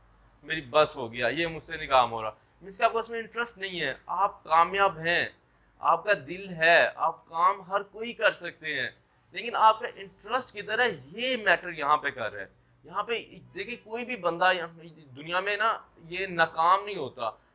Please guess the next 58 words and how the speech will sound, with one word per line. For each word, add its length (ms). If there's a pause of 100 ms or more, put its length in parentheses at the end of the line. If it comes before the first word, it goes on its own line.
या 120
इस 160
तरह 120
नहीं 120
होता 140
कोई 120
काम 320
नहीं 120
कर 140
सकता, 460 (200)
लेकिन 160
वो 80
बेचारे 320
फंस 380
कहाँ 220
पे 80
जाते 300
हैं, 60
हम 320
जैसे 300
लोग 280
कहाँ 160
फंस 240
जाते 260
हैं, 120 (300)
जहाँ 140
पे 60
हमारा 240
interest 420
नहीं 100
होता 220
ना, 80
हम 120
उधर 200
जाके 260
फंस 220
जाते 300
हैं। 100 (360)
सबसे 160
पहले 120
अपना 140
interest 340
तलाश 400
करें 200
ना, 100
आपको 300
मज़ा 340
किस 240
में 100
आ 40
रहा 100
है, 60
सुकून 380
किस 200
में 100
मिल 160
रहा 140
है, 100